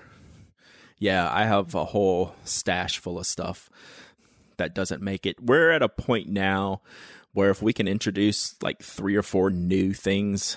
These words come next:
in a year, like a new shape, that would be, that's an enormous number.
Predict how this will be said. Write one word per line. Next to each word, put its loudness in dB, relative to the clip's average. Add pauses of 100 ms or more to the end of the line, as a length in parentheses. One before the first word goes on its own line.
(140)
in 0
a 2
year, 0
like 0
a -4
new -2 (120)
shape, 2
that -2
would 0
be, -6
that's -4
an -2
enormous -4
number. -8